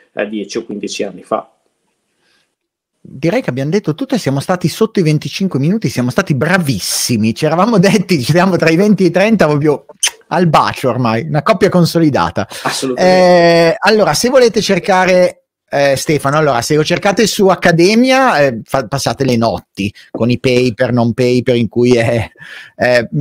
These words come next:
Speaker 2: qui invece è, è molto più divertente seguirlo, fidatevi.
Speaker 1: <laughs>
Speaker 2: Allora, non blasta più come blastava qualche anno fa, devo dire la verità. Questo ruolo, quando t'hanno fatto associato,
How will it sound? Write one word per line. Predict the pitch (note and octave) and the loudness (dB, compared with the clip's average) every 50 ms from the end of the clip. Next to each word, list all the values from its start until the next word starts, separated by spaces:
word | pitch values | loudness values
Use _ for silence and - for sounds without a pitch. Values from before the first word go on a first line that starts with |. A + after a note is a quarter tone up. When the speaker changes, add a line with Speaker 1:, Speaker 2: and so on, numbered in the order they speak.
| C#3 - - - - _ _ - _ | -6 -6 -14 -20 -20 _ _ -16 _
Speaker 2:
qui | - G#3+ A3+ A#3 B3+ | 0 2 2 4 4
invece | A#3 G#3 F3+ F3 E3+ E3+ - F#3 F#3 F#3+ F#3+ | 4 4 4 4 2 2 2 2 4 4 2
è, | - C3 C#3 C#3+ C#3+ | 2 2 0 0 0
è | D3 C#3+ | 0 0
molto | C#3 C#3+ D3 D#3 C#3+ - C3+ | 0 2 2 0 0 -2 -2
più | D3 B2+ | -2 0
divertente | B2+ B2+ C3 A#2 A2+ - A#2+ A2 G#2+ - A2 | 0 0 0 -2 -2 -2 -2 -2 0 -2 -4
seguirlo, | G2 - G#2+ F2 F2 E2+ E2+ E2+ G2 F#2+ F#2+ - _ _ | -4 -4 -4 -2 0 0 0 0 0 -2 -4 -4 _ _
fidatevi. | - - A#2 F#2 E2 E2 F2+ - G2+ F2+ F#2+ G2+ - - - D4+ | -6 -4 -2 -2 -2 -4 -2 -2 -2 0 0 -2 -2 -6 -8 -8
Speaker 1:
<laughs> | - - - - | -8 -10 -10 -4
Speaker 2:
Allora, | - D#3 F3 F3+ E3 D#3+ D#3+ | -2 2 2 4 4 4 4
non | E3+ F#3+ G#3 G3+ G3+ | 2 4 4 4 6
blasta | G3 G#3 G#3+ G#3+ G#3 - - - G#3 | 6 6 4 4 2 0 0 0 0
più | F#3+ - G3 G3 F#3+ | 2 2 2 2 2
come | F#3 G3 F#3 E3 D3+ D3 | 2 2 2 2 2 2
blastava | C#3+ D3 D3 C#3+ - - D3 C#3+ C#3 C#3 C3+ | 0 0 -2 -2 -2 -2 -2 0 0 -2 -2
qualche | - C#3 C3 C3 B2 - C3 | 0 0 0 0 -2 -2 -2
anno | A#2+ A#2 A#2 A2+ A2 G#2+ | 0 0 2 2 0 0
fa, | - - G#2+ F#2+ F2+ A#2 B2 | -2 -2 -2 -2 0 0 0
devo | A2 G#2 G2+ G#2 | 0 0 0 0
dire | G2 G#2+ A#2+ A2 | 0 0 0 0
la | A2+ G#2+ G2 | 0 0 0
verità. | G#2 G#2+ A2 A2 - A2+ A#2+ A#2+ | 0 0 -2 -2 -2 -2 -4 -2
Questo | - D3 D3 - E3+ | -2 -4 0 0 2
ruolo, | D#3+ E3+ F3 F3+ F3+ F#3 F#3 F3+ | 4 4 4 6 6 4 4 4
quando | F#3 F3+ F#3+ G3 F#3 | 4 2 2 2 2
t'hanno | - F#3+ F#3 F3+ | 2 2 2 2
fatto | - F#3+ F3+ F3+ - G3 | 2 0 0 2 2 0
associato, | F3 - - - E3+ - - F3+ E3 F3 F3+ F3+ - F3+ E3+ F3 F3+ F3 | 0 0 -2 -4 -2 0 2 2 2 2 0 2 2 2 4 2 2 0